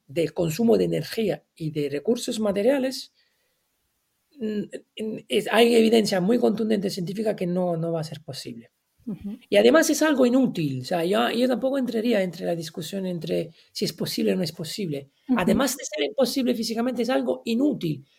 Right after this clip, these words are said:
Speaker 1: porque nosotros, el, el, la calidad de vida no depende del aumento de, del pib. En algunos casos, después de un cierto nivel, inclu-, incluso se ha demostrado que el aumento del pib no es, no está relacionado de forma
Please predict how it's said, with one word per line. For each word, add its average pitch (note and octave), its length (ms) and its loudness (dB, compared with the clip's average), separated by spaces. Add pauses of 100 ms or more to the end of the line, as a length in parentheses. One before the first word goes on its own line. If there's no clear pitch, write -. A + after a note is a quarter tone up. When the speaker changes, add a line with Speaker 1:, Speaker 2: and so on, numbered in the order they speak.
(120)
Speaker 1:
porque G3 240 -4
nosotros, B3 640 -4
el, - 220 -14
el, G3+ 240 -6
la G#3 140 -2
calidad A3 280 0
de C#4 120 2
vida B3+ 220 0
no A3+ 180 0
depende A#3 680 2
del D#3+ 180 -4
aumento D#3+ 520 -4
de, D#3 300 -4 (140)
del D#3 200 -10
pib. C#3 420 -10 (800)
En F#3 140 0
algunos B3 400 2
casos, A#3 320 0
después A3+ 500 -4
de - 80 -8
un G#3 80 -4
cierto B3 300 -6
nivel, A#3+ 500 -2 (680)
inclu-, B3 460 -2
incluso G#3+ 640 0
se G3 140 -2
ha F#3 100 0
demostrado G3+ 600 0
que F3 100 -2
el E3+ 80 0
aumento G3+ 340 -2
del A3+ 220 2
pib A#3 500 2 (1200)
no F#3 200 -4
es, F3+ 120 -6
no A3 80 0
está A3 280 0
relacionado G3+ 680 0
de F#3+ 80 -2
forma F#3+ 580 -2